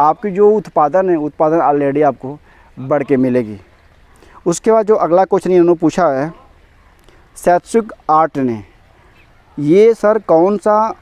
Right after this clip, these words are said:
बाड़ पीर हम हैं जो नीम खली, पानी और चैन store कर सकते हैं, क्या कितने दिनों बाद दोबारा हम डालें?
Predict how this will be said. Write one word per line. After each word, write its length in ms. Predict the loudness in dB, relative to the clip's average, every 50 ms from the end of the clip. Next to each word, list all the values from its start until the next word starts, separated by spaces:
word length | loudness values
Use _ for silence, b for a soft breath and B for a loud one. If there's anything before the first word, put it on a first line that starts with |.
| -8 -4
बाड़ 240 | -2 0 0 0 -2
पीर 260 | -4 -4 -4 -2 -2
हम 260 | -2 -2 -2 0 0 0
हैं 200 | 0 0 -2 -4 b b b b
जो 100 | -2 0
नीम 320 | 2 4 4 4 2 2 -2
खली, 320 | -2 -2 -2 2 2 2 2
पानी 420 | 2 0 0 0 2 2 0 0
और 240 | 0 2 2 2 2 0
चैन 340 | 0 0 2 2 2 2 0
store 240 | 0 -2 -2 -2 -2
कर 160 | -2 -4 -4
सकते 340 | -2 -4 -6 -6 -4 -6 -4
हैं, 160 | -4 -6 -8 b b b b b b -2
क्या 160 | 0 0 0
कितने 380 | 0 _ -4 -2 0 -2 -2 0
दिनों 260 | 0 0 2 2 2 2
बाद 160 | 2 0 0
दोबारा 380 | 0 0 0 2 2 2 2 0
हम 260 | -2 -2 -2 0 0
डालें? 340 | 2 0 0 -2 -4 -8 -12